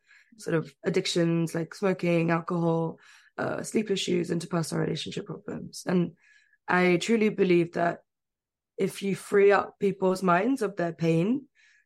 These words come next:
they are much more likely to choose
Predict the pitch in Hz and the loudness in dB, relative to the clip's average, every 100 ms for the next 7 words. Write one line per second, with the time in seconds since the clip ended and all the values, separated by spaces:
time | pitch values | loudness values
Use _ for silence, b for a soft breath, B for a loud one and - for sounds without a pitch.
0 | _ - 240 185 175 180 196 202 - 196 | _ -10 -2 4 4 6 4 2 0 0
1 | 185 180 175 180 196 180 - 185 165 165 | 2 4 2 0 -2 -2 0 -2 0 -2
2 | 160 - _ _ _ _ - - 202 185 | -6 -12 _ _ _ _ -8 0 4 4
3 | 160 - - | 2 -6 -12